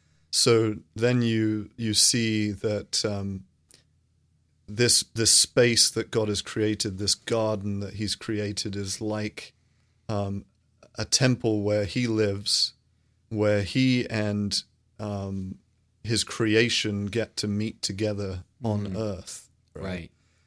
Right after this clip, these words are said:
Speaker 1: And he reveals himself to them. And, and when you look at, uh, Genesis three, uh, with the temptation of Adam and Eve, um, it talks about how after Adam and Eve have chosen to rebel against God,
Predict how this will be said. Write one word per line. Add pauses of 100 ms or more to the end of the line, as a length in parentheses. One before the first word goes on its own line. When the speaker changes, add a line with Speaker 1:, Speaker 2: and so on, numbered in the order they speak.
(140)
Speaker 1:
And
he
reveals
himself
to
them.
And,
and
when
you
look
at,
uh,
Genesis
three, (520)
uh,
with
the
temptation
of
Adam
and
Eve, (560)
um,
it
talks
about
how
after
Adam
and
Eve
have
chosen
to
rebel
against
God,